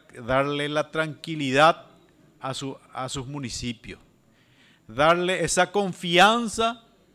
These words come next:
que de repente están, se está perdiendo. Así que,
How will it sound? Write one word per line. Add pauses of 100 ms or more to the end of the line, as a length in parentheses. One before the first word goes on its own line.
(380)
que
de
repente
están,
se
está
perdiendo. (1200)
Así
que,